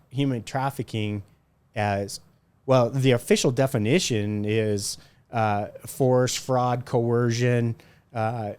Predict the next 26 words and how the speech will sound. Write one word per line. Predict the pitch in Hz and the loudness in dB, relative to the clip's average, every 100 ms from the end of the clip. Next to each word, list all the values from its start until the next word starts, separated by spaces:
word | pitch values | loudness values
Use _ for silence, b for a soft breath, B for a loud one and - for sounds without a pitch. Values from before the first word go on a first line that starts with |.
| _ - | _ -4
it, | 120 110 - 123 | 0 0 -2 -2
that, | 117 107 - - | 0 0 -2 -2
that | 117 107 | 0 2
is | 107 107 | 0 0
used | 113 123 120 | 2 2 0
in | 107 | 0
order | 107 107 104 | 0 0 -4
to | 92 | -6
get | - 107 92 | -8 -8 -8
gain | 90 101 104 95 | -2 0 0 -2
at | 90 104 | 0 2
all. | 107 107 90 | 2 0 -6
That's | 104 110 | -10 -8
human | 127 113 | -6 -4
trafficking, | 95 104 117 - 92 90 b b b b - | -6 -6 -6 -8 -12 -12 b b b b -2
um, | 107 104 101 98 - _ _ _ _ _ _ - | 0 0 -2 -6 -10 _ _ _ _ _ _ -2
I, | 101 | -2
I, | 101 107 - | 0 -4 -6
you | - 107 | -6 -4
know, | 95 90 _ _ _ _ | -4 -8 _ _ _ _
in, | 110 107 104 | -20 -12 -10
in | 107 104 | -6 -6
that | 104 - | -6 -6
direction. | 107 113 110 | -4 -2 -4
But, | 98 107 101 _ _ _ _ _ _ - | -4 -4 -4 _ _ _ _ _ _ -10
uh, | 113 95 | -8 -8